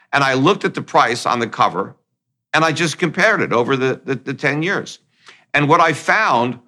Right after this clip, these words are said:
was that the actual increase in price wasn't thirty percent, it was a hundred and thirty percent. So the question is, where did that extra hundred percent go? Because, you know, that, those are the prices.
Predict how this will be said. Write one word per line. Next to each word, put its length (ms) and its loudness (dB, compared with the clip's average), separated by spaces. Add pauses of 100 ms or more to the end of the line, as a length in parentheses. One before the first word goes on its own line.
(180)
was 220 0
that 160 2
the 200 -6
actual 500 0
increase 640 -2
in 140 -2
price 420 -4 (140)
wasn't 420 -2
thirty 220 2
percent, 480 -8 (240)
it 80 4
was 180 2
a 80 6
hundred 460 0
and 120 -8
thirty 260 -2
percent. 420 -8 (720)
So 160 4
the 80 4
question 340 2
is, 220 2 (180)
where 240 6
did 100 2
that 140 4
extra 320 2
hundred 220 2
percent 360 2
go? 400 0 (460)
Because, 420 2 (200)
you 80 -4
know, 220 2 (160)
that, 260 0
those 240 4
are 40 -2
the 100 0
prices. 520 -2